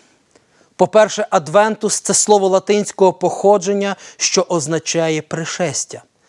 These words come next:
Тобто це церква, що проголошує близькість другого пришестя Христа. А словосполучення "сьомого дня" означає, що Божа церква вшановує святість суботнього дня згідно з четвертою Божою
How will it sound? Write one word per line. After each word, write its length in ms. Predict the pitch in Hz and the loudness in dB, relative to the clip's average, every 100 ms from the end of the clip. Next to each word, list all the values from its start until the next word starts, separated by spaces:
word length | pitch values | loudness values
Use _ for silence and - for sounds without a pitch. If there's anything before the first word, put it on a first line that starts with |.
| _ _ | _ _
Тобто 280 | 165 - 151 | -6 -4 -8
це 160 | - | -8
церква, 640 | 151 - 190 220 - 110 110 _ - - | -8 -8 -6 -6 -6 -16 -18 _ -20 -8
що 240 | - - | -4 0
проголошує 720 | 214 214 202 208 247 226 226 202 | 2 4 4 4 2 0 0 -2
близькість 880 | 143 185 226 262 - - 220 143 | 0 0 2 0 -4 -2 -2 -2
другого 420 | 131 190 214 208 220 | -2 0 2 0 0
пришестя 720 | 190 180 - 170 156 - 170 | -2 -4 -2 -4 -4 -6 -10
Христа. 640 | - 180 170 _ 180 113 _ _ _ _ _ _ | -6 -8 -8 _ -4 -4 _ _ _ _ _ _
А 100 | - | -8
словосполучення 840 | - 170 165 - 185 196 - 175 | -2 -2 -2 -4 0 0 0 -6
"сьомого 420 | 160 190 180 170 | -4 -4 -2 -2
дня" 340 | 165 170 196 220 - - - | -2 -2 -2 -2 -6 -20 -4
означає, 580 | 165 151 190 226 226 | -4 -2 0 4 4
що 240 | 208 - 202 | 2 -2 -2
Божа 360 | 156 202 202 | 2 0 2
церква 640 | 220 - 226 214 - 143 120 - - | -4 0 2 2 -2 -10 -10 -14 -12
вшановує 540 | - 202 214 214 208 | 0 2 2 0 -2
святість 540 | - 202 214 208 202 | -4 2 2 2 -8
суботнього 880 | - - 214 170 165 240 226 160 135 | -6 -4 -4 -4 -2 -4 -4 -6 -4
дня 340 | 135 135 131 127 - - | -4 -6 -6 -8 -10 -16
згідно 460 | 127 123 190 165 185 | -10 -4 -2 0 -2
з 40 | |
четвертою 1080 | - - 175 - 156 190 208 202 233 220 233 _ - | -2 -4 -6 -6 2 4 4 -2 -6 -6 -8 _ -16
Божою 680 | 120 156 151 139 147 160 | -2 0 0 -2 -10 -12